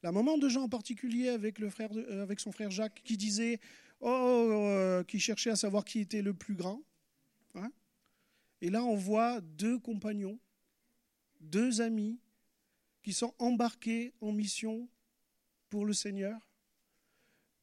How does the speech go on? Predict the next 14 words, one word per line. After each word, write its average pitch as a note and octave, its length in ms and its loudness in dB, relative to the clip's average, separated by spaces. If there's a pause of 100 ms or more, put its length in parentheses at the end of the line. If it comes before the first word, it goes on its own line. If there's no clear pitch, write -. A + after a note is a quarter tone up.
Je D3+ 160 -4
loue A3+ 300 0
Dieu G3+ 360 -4 (560)
de E3 180 -6
l'amitié A3 800 -2
qui G#3 160 -10
se F#3 180 -6
fonde A3+ 640 -6 (800)
sur - 640 0
la G3 220 -2
mission F#3+ 520 -4 (160)
que - 80 -12
nous E3+ 220 -6
avons E3 340 -6